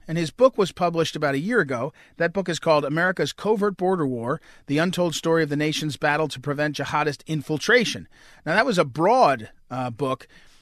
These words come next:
What he's writing about in these three, in these three parts of this report, excuse me, it is four parts, I'm sorry, I thought it was. I was only seeing links to three on my notes. Four parts.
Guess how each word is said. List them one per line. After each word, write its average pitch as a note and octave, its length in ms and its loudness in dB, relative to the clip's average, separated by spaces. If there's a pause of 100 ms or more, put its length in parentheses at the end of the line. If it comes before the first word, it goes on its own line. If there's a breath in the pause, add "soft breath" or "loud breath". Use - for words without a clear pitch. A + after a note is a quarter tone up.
(320 soft breath)
What F#3+ 140 2
he's F3 120 0
writing A#3 280 4
about E3 220 6
in D#3+ 100 0
these D3+ 160 0
three, G3+ 380 -6
in E3+ 80 -4
these D#3 180 -4
three A3+ 220 -2
parts C#3 640 0
of C#3+ 100 -8
this D3 220 -4
report, C#3 400 0 (180)
excuse G3+ 300 -4
me, F#3 80 0
it G#3+ 80 2
is A3 100 4
four B2 220 -4
parts, A#2 260 -8
I'm D3 80 -4
sorry, A2+ 260 -6
I A#2 60 -6
thought G#3+ 220 -4
it A#2+ 80 -6
was. G#2 240 -14 (260 loud breath)
I C3+ 60 -6
was C#3+ 160 -2
only C#3+ 160 -2
seeing C3+ 280 -2
links C#3 220 -4
to - 100 -14
three D#3+ 240 -6
on A2+ 120 -6
my A2 100 -10
notes. C3+ 320 -2 (800 soft breath)
Four G3+ 240 4
parts. E3+ 360 2